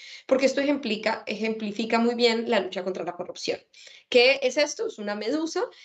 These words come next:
en donde básicamente yo corto una cabeza y salen cuatro. Y es exactamente lo mismo cuando la corrupción se vuelve un tema de ir detrás del caso a caso.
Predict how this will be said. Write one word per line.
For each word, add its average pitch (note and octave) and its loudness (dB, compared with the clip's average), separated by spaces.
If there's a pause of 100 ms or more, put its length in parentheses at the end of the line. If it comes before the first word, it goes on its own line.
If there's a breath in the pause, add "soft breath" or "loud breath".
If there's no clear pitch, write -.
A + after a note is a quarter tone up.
en A3 0
donde A3 2
básicamente G#3 -2
yo G3 -4
corto A#3 4
una B3+ 2
cabeza C#4+ 0
y E4+ 2
salen F3+ 0
cuatro. - 0 (340 loud breath)
Y C4 4
es C4+ 4
exactamente D4+ 0
lo D4 0
mismo G#3+ -2
cuando A#3 0
la G3 0
corrupción G#3 -2
se A3+ -2
vuelve A3 4
un A#3 4
tema G#3+ 4
de G#3 2
ir G3+ -4
detrás G#3 2
del G3+ 0
caso F#3+ 2
a F#3 -4
caso. - -6